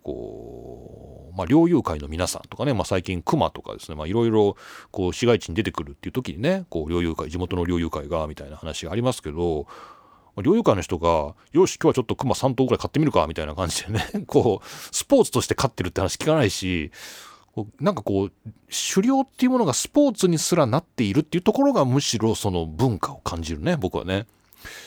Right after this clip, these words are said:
で、まあ、それに対してこのスティングは、あの、歌では、こう、そういうことはやめようっていうふうに言ってるっていう、まあ、そういう話でね、まあ、収まるわけなんですけど、まあまあまあ、そういう意味ではね、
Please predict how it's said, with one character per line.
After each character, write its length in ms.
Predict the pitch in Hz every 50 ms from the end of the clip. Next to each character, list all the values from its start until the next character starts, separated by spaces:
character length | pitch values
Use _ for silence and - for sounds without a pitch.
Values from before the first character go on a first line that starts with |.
| - - - - - - _ _ -
で、 100 | 147 139
ま 100 | 175 135
あ、 20 |
そ 140 | - - 165
れ 120 | 190 233
に 120 | 233 233 220
対 220 | - 247 233 202
し 80 | 180 -
て 120 | - 220
こ 100 | - 151
の 80 | 120 110
ス 100 | - -
テ 100 | - 143
ィ 80 | 127
ン 40 | 113
グ 120 | 95 95 98
は、 260 | 160 196 151 101 87
あ 40 | 85
の、 220 | 82 80 80 82
歌 240 | 78 76 - 92 82
で 100 | 92 101
は、 400 | 95 147 196 170 95 76 71 - -
こ 1040 | - 73 60 60 57 53 57 - - - - - - - - - - - - - - -
う、 60 | -
そ 120 | - -
う 20 | 110
い 40 |
う 20 | 104
こ 100 | 110 98
と 80 | -
は 60 | 92 80
や 120 | 80 85
め 140 | 92 101 107
よ 120 | 151 208
う 40 | 196
っ 40 | -
て 100 | - 127
い 20 | 98
う 40 |
ふ 20 | 90
う 20 |
に 60 | 90
言 160 | 71 78 85 80
っ 20 |
て 180 | - - - 95
る 80 | 127
っ 40 | 143
て 140 | - - 90
い 20 |
う、 20 | 78
ま 80 | 85
あ、 20 | 90
そ 140 | - 120
う 20 | 113
い 40 | 107
う 20 |
話 280 | 95 107 101 95 - 95
で 80 | -
ね、 120 | - 90 90
ま 120 | 80 78
あ、 100 | 76 76
収 120 | - -
ま 120 | 92 92 85
る 60 | 71
わ 80 | 73 73
け 100 | 82 -
な 80 | -
ん 40 | -
で 80 | - -
す 80 | -
け 80 | - -
ど、 220 | 95 98 92 80 - - - - - - - - - - -
ま 120 | 107 95
あ 40 | 85
ま 140 | 76 73 73
あ 40 | 73 76
ま 220 | - 71 64 60 -
あ、 20 | _ _ _ - - - - _ -
そ 180 | - - 104
う 40 | 95
い 40 | 92
う 20 |
意 60 | 92
味 80 | 87 73
で 80 | - 60
は 140 | - -
ね、 200 | 90 98 107 107